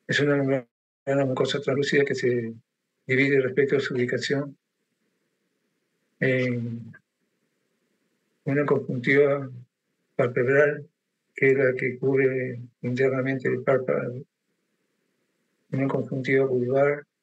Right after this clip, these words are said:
y el, y el, y el fondo que divide el vulvar del palpebral del córnix. Puede haber inflamación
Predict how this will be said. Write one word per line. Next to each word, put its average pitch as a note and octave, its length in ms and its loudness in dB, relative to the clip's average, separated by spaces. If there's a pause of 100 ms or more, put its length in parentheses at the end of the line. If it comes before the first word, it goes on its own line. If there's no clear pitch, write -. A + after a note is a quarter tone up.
(680)
y C3 140 0
el, B2 440 0
y - 40 -10
el, B2 520 -8
y A2+ 100 -6
el A#2 160 -8
fondo C3+ 600 0 (840)
que - 120 -4
divide B2+ 540 2
el B2 120 -4
vulvar A#2+ 400 0
del C3 120 0
palpebral B2+ 460 0
del B2 140 -2
córnix. A2+ 640 -4 (3750)
Puede D3+ 140 8
haber D3+ 180 8
inflamación D3 880 -4